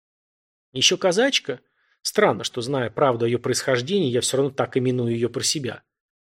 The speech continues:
много рассказывала про госпиталь, начальство, подруг, но я половину пропускал мимо ушей, а вторую половину просто не мог запомнить.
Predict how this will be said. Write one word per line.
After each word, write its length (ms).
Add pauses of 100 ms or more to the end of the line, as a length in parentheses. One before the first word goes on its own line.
много 280
рассказывала 480
про 200
госпиталь, 500
начальство, 680
подруг, 540
но 60
я 140
половину 400
пропускал 500
мимо 240
ушей, 380 (260)
а 80
вторую 380
половину 400
просто 320
не 100
мог 160
запомнить. 680